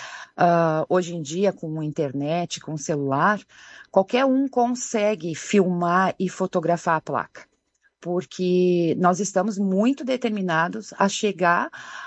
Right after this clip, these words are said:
ao, à pessoa que fez isso. E as pessoas vão ter que aprender que abandonar o animal é crime e que nós vamos ir atrás. Mas, pra isso, a gente precisa do auxílio da população, que, ao ver uma situação dessas,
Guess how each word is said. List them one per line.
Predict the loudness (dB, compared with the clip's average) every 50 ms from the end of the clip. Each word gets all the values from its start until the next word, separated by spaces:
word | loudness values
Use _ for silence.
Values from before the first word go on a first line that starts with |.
| -18 _ _
ao, | 4 4 6 6 4 2 2 0 -2 -2 -2 -4 -2 -2 -2 0 0 0 -2 2 4
à | 4 4 4
pessoa | 2 -4 -10 -10 -12 -10 -8 -6 -4 -4 -4
que | -4 -4 -6
fez | -6 -2 -2 -2 -2 -4
isso. | -6 -12 -12 -14 -16 -18 -20 _ _ _ _ _ -4
E | -2 -2
as | -2 -2
pessoas | -4 -6 -4 -6 -4 -2
vão | -2 -2 0
ter | 0 -2 -2
que | 0 -2
aprender | -2 0 0 0 0 0 0 2 2 2 0 -2 -4 -12 _ _ _ _
que | -12 -6 -2 0 4 6 6
abandonar | 6 6 4 2 0 0 -2 -4 -2 -2 0 0 0 2
o | 2 0
animal | 0 -2 -4 -4 -4 -4 -4
é | -4
crime | -4 -4 -2 0 2 2 2 2 4 4 2 2 0 _ -20 -20 -20 _ _ -2
e | 2
que | 4 6 6
nós | 8 8 8 6 6 4
vamos | 0 -4 -4 -4 -4 -4
ir | -2 -2
atrás. | -2 -2 -2 0 0 0 -2 -2
Mas, | -4 -4 -4 -2
pra | 0 2 2 2
isso, | 2 0 -2 -2 -2
a | 0
gente | 0 0 -2 -2 -4 -2
precisa | -2 -2 0 0 -2 0 2 2 2
do | 4 4 2
auxílio | 2 0 -2 -4 -4 -2 0
da | 0 0 0
população, | 0 -4 -4 -2 0 0 0 0 0 0 0 0 -2 -4 -8 -14 -18 -20 -20 -20 -20 _ _ _
que, | -2 4 6 8
ao | 8 8 6 4 2 -2
ver | -4 -2 -2 -2 -2 -2 -2
uma | -4 -4 -6
situação | -2 -2 -2 0 0 0 0 0 0 2
dessas, | 2 4 4 2 0 -2 -6 -10 -10 -10 -8 -6 -6 -6 -8